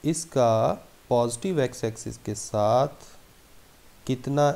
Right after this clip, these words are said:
एंगल बन रहा है ये, ठीक है, ये तो चेंज होता जाएगा। तो ये theta नहीं हो सकता, आप इसे phi का नाम दे दें। तो ये है phi जिसको हमने यहाँ पे फाइनल फार्मूला की शक्ल देकर लिखा है,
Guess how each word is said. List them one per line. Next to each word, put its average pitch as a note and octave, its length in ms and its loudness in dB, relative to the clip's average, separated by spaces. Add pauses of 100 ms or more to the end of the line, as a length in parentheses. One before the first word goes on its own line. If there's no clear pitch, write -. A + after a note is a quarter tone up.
एंगल A#2+ 400 -2
बन G#2+ 260 -2
रहा G2+ 280 -4
है - 160 -14 (400)
ये, A2 160 -8 (1900)
ठीक A#2 180 -4
है, F#3 80 4 (160)
ये C3 80 -2
तो D3 100 -4
चेंज G#3 320 0
होता A#2 240 0
जाएगा। G#2 340 -4 (440)
तो B2+ 380 0 (360)
ये F3 340 0 (160)
theta B2+ 340 0
नहीं C3+ 280 -2
हो A#2 100 0
सकता, A2+ 320 -4
आप A#2 320 -2
इसे C#3 280 -4
phi G#2+ 280 0
का A2 100 -4
नाम G2+ 260 -6
दे A2+ 140 -8
दें। A2+ 120 -10 (540)
तो C3 60 -4
ये E3 240 0
है F3 180 0
phi C3 400 4
जिसको B2+ 340 -6
हमने A2+ 200 -2
यहाँ G#2+ 300 -2
पे F#3+ 160 -2 (440)
फाइनल A#2 500 0 (340)
फार्मूला A2 440 0
की C#3 140 -6
शक्ल A2 320 -8
देकर G2+ 360 -4
लिखा G#2 320 -8
है, G2+ 140 -10